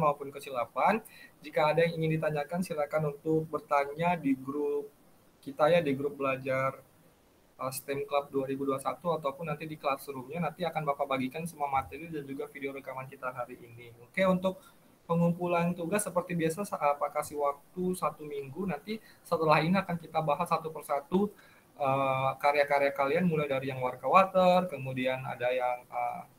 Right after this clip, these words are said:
Batam Bintan, jembatan Batam Bintan, dan juga tentang yang hari ini yaitu printing mesin. Baik, ada yang mau ditanyakan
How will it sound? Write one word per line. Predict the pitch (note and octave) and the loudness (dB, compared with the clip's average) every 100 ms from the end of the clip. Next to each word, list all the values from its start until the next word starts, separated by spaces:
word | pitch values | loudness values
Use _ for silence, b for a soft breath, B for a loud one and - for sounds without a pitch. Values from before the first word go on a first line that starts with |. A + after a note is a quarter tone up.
| - | -10
Batam | B2+ - C3 | -8 -6 -6
Bintan, | C3 C3+ - - D#3 D#3 D#3 C#3 | -6 -8 -4 0 0 0 -6 -6
jembatan | C#3+ C#3 C#3 C3+ | -4 -4 -4 -8
Batam | B2+ B2+ | -8 -8
Bintan, | C3+ G3 G3 F#3 F#3 E3+ | -4 -4 0 2 2 0
dan | C#3 | -6
juga | C3+ C3+ D3 - b b b - | -10 -2 -2 -2 b b b -20
tentang | C3+ C#3 | -10 -8
yang | C#3 C3 | -8 -4
hari | C3+ C3+ | -4 -4
ini | C#3 D#3 | -6 -8
yaitu | D#3+ | -8
printing | D#3 C3+ C3 - | -14 -14 -16 -18
mesin. | A#2+ - A#2 A2+ | -16 -16 -16 -14
Baik, | - F3 - - | -4 -4 -4 -4
ada | C#3+ C#3+ | -2 2
yang | E3+ | 4
mau | F#3 | 4
ditanyakan | F#3 G3 F#3+ F#3+ | 4 4 2 0